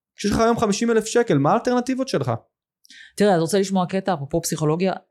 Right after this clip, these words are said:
Speaker 2: אני רצתי שלוש שנים עם קמפיין שעבד לי פצצות, אוקיי, עד עליית הריבית, שקראתי לו, אה, "למה זה טעות להשאיר כסף שוכב בעובר ושב?" כי גיליתי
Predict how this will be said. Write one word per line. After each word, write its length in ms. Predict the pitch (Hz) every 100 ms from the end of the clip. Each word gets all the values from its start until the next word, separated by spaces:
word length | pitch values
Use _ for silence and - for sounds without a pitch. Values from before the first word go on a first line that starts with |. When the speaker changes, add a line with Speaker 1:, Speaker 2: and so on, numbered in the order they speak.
| _ _ _ _ -
Speaker 2:
אני 280 | 180 233 220
רצתי 320 | 214 - 214
שלוש 300 | 180 165 175
שנים 220 | 175 180
עם 80 | 170
קמפיין 460 | 160 139 160 180
שעבד 340 | 180 139 160 160
לי 80 | 160
פצצות, 500 | 139 - 175 - - _ _ _
אוקיי, 220 | 151 147 170
עד 160 | 156
עליית 260 | 151 151 151
הריבית, 440 | 143 135 269 - _ _ _ _ _ -
שקראתי 800 | - 160 147 147 147 160 196 202
לו, 260 | 185 180
אה, 140 | 147 147
"למה 200 | 165 196
זה 80 | 175
טעות 280 | 160 160 156
להשאיר 300 | 139 160 151
כסף 240 | 170 156 160
שוכב 240 | 185 160
בעובר 440 | 139 139 127 131
ושב?" 220 | 135 - 110
כי 100 | -
גיליתי 580 | 151 175 240 302 175 190